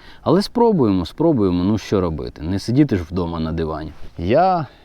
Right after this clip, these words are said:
завжди так думаю, краще погана риболовля, ніж ніякої. Збираємось. Розпочну з ось такого черв'ячка, доволі цікавого. Я декілька рибалок тому десь в цих місцях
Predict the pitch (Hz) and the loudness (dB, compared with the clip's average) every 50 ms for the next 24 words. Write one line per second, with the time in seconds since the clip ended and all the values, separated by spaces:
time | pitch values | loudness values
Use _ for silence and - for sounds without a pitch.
0 | - 104 98 120 127 117 104 98 92 85 - 87 85 82 92 92 90 87 82 82 | -12 -2 2 2 4 4 2 0 -2 -2 -2 -4 -4 -2 -4 -4 -4 -4 -4 -2
1 | - 127 143 165 165 - - 123 98 - - 117 156 190 196 180 160 147 143 131 | 0 2 2 2 2 0 -2 -4 0 0 2 2 4 2 2 2 0 0 2 2
2 | 127 127 123 123 120 113 104 92 - - - - - 101 107 117 127 101 - - | 2 2 4 2 2 2 0 0 -2 -6 -12 -8 -2 0 2 2 2 2 -2 -8
3 | - - 92 95 92 85 71 62 - - 85 64 78 82 - - - - - - | -8 -4 -2 0 0 0 0 -2 -4 -8 -10 -10 -10 -12 -16 -20 -20 -20 -20 -20
4 | - - 90 85 85 113 127 117 92 82 69 67 67 58 - - - - - - | -20 -14 -10 -2 0 2 4 4 2 0 -2 -4 -8 -12 -14 -16 -18 -20 -20 -20
5 | - - - - - - - - - - - - - - - - - - - - | -20 -20 -20 -20 -20 -20 -20 -20 -20 -20 -20 -20 -20 -20 -20 -20 -20 -18 -10 -2
6 | 90 104 101 - - - 110 107 - - 131 127 120 117 110 104 92 98 95 - | 0 0 0 0 0 -2 -2 -2 0 2 2 4 4 6 4 4 2 0 -4 -4
7 | - 101 - - 101 98 92 - 104 98 98 98 - - - 151 165 180 175 - | -4 -4 0 2 2 2 2 2 2 2 2 0 -2 -2 -2 -2 -2 -2 -4 -8
8 | _ _ - - 87 90 90 87 90 87 85 85 85 80 80 - - - - - | _ _ -14 -6 -2 0 2 2 2 2 2 2 0 0 -2 -6 -14 -20 -20 -20
9 | - - - - - - - - 117 139 151 139 120 101 107 98 85 - - - | -20 -16 -12 -10 -10 -8 -4 -2 0 0 2 0 -2 -2 -4 -6 -8 -10 -14 -20
10 | - - - - - - - _ - - - _ _ - - - - - - - | -20 -20 -20 -20 -20 -20 -20 _ -20 -20 -20 _ _ -20 -20 -20 -20 -20 -20 -20
11 | - - _ - - - 82 90 95 98 101 101 101 95 87 - - _ _ - | -20 -20 _ -20 -14 -8 -6 -6 -4 -4 -2 -4 -4 -4 -8 -10 -16 _ _ -20
12 | - - _ _ _ - - - _ _ - - - - - _ _ - - - | -20 -20 _ _ _ -20 -20 -20 _ _ -20 -20 -20 -20 -20 _ _ -20 -20 -20
13 | - - - - - - - - 90 107 101 - 110 95 - 107 104 101 98 107 | -20 -20 -20 -20 -20 -20 -12 -4 -4 -2 0 0 -2 0 0 0 0 0 2 2
14 | 104 101 98 92 - - 104 104 110 117 113 101 87 95 92 - - - - 110 | 2 2 0 -2 -4 -4 -2 0 0 0 0 0 0 -2 -4 -4 -8 -6 -4 -4
15 | - - 104 101 98 - - - - 87 82 80 - - | -2 -2 -2 -2 -2 -4 -8 -6 -6 -6 -6 -6 -10 -14